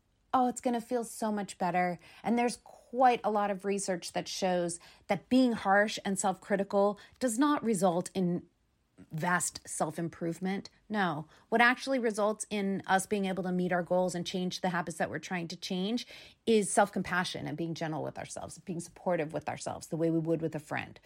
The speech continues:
So I pl-, I encourage you to, when you notice you're saying something mean about your body, at least pause and stop. And if you can, try to replace it with a gentler thought.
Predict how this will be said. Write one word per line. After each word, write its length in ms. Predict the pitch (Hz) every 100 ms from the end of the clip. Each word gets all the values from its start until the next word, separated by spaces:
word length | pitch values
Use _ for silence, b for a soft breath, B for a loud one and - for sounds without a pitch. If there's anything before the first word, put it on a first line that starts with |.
| B B B
So 380 | - - 185 165
I 100 | 165
pl-, 260 | - - -
I 120 | 185
encourage 520 | 185 - 214 196 175
you 320 | 185 160 143 131
to, 200 | - 165
when 200 | 156 170
you 100 | 175
notice 520 | 180 180 185 190 190
you're 100 | 202
saying 280 | 190 190 175
something 360 | 175 175 180 175
mean 200 | 175 175
about 260 | 165 165
your 100 | 165
body, 360 | 151 160 156 170
at 180 | 151 -
least 600 | 220 220 254 285 - - - _ _
pause 680 | - 196 185 147 123 147 - _ _ _
and 160 | 147 143
stop. 600 | - - 185 139 - - b b b
And 140 | 196 214
if 100 | 175
you 60 |
can, 580 | - - 226 196 165 156 b b b _
try 300 | - 240 214
to 80 | 214
replace 420 | 202 - 185 165
it 100 | 165
with 200 | 165 170
a 60 | 165
gentler 640 | - 165 - 147 151 160 _ _ _ _
thought. 260 | 156 110